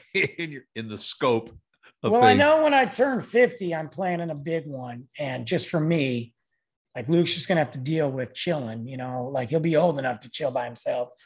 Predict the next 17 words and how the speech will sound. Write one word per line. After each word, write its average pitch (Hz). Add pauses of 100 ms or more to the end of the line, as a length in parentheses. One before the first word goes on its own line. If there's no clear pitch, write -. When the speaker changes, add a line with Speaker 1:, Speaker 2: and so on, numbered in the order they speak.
Speaker 2:
Well, 202
not 202
by 156
himself, 127
but 139
not 147
with 127
me. 127 (540)
Um, 135
I 180
wanna 180
go 175
do 165
a 151
trip -
either 165 (120)
to 147